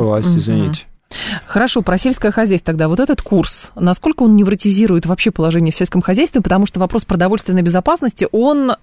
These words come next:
Speaker 2: первостепенен. То есть мы можем как угодно говорить, мы в
Speaker 1: Не, ну,
Speaker 2: Африку
Speaker 1: понимаете,
Speaker 2: отдадим
Speaker 1: вот когда
Speaker 2: зерно,
Speaker 1: у нас
Speaker 2: но с вами-то
Speaker 1: четырнадцатый год
Speaker 2: надо.
Speaker 1: произошёл, это был звоночек. И, честно говоря, судьба нам подарила несколько лет,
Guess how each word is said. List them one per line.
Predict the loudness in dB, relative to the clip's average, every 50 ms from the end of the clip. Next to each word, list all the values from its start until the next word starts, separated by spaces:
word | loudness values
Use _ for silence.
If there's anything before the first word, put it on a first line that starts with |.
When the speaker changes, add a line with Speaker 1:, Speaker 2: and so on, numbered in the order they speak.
| -10 -16 -8 -4
Speaker 2:
первостепенен. | -2 -2 -2 -2 -2 -6 -6 -6 -6 -8 -8 -10 -12
То | -16 _ _ _ _ _ _ _ -4
есть | -2 0
мы | 2
можем | 2 2 2 2
как | 0 0 0
угодно | 0 0 0 0 0 0
говорить, | 0 0 0 0
мы | 0 2
в | 2
Speaker 1:
Не, | 2
ну, | 2 2
Speaker 2:
Африку | 2 2 2 2
Speaker 1:
понимаете, | 2 2 2 2 2 0 0 2 2
Speaker 2:
отдадим | 2 2 2 2 2 2
Speaker 1:
вот | 2 2
когда | 2 2
Speaker 2:
зерно, | 2 2 2 2 2
Speaker 1:
у | 2
нас | 2 2
Speaker 2:
но | 0 0
с | 0
вами-то | 0 0 2 2
Speaker 1:
четырнадцатый | 2 2 2
год | 2 2
Speaker 2:
надо. | 2 2 2
Speaker 1:
произошёл, | 2 2 2 0 0 -2 -2 0 0 0 0
это | 0 0 0
был | 0 2 2
звоночек. | 2 2 2 2 2 0 0 -2 -2 -6 -6 -6 -6
И, | -4
честно | -2 -2 -2 -2 -2 0
говоря, | 0 0 2 0 0
судьба | 0 -2 -4 -2 0 0 0
нам | 0 0 -2 -2
подарила | -2 -2 0 0 0 2 2 0 0 0 0 -2 -2 -2 -2
несколько | -2 -2 -2 -2 -4 -6 -6 -4
лет, | -2 -2 -2 -2 -4